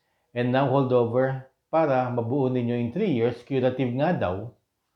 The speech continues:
yung batas na twelve two three two, although hindi pa natin masasabing, ah, dire-diretsong effect. Hinihintay natin ang, ang,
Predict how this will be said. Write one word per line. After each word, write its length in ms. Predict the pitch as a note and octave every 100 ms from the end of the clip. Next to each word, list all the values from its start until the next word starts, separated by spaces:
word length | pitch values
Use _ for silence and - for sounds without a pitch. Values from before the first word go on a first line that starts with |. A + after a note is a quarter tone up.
| _ _ _ _ _
yung 240 | - A#2 A#2
batas 360 | A#2 A#2 - C3
na 160 | A#2
twelve 240 | - A#2 A2+
two 160 | B2
three 160 | B2 D#3+
two, 120 | B2
although 360 | A#2+ A2 A2 A2+
hindi 160 | A#2
pa 160 | A2+ A#2
natin 240 | A2 A2+
masasabing, 720 | A2 G2 G2+ B2 G#2 G2 G#2 G#2
ah, 640 | G2+ G2+ G2 F#2+ F#2+ F#2 F#2
dire-diretsong 640 | A#2+ A#2 A2+ A2+ A#2 A2
effect. 240 | F#2 D3 G2
Hinihintay 400 | A2 A2 A2+ A2
natin 320 | G#2+ A2+ A2
ang, 160 | G#2+ G#2 G2 _ _ _ _ _ -
ang, 300 | A2+ A2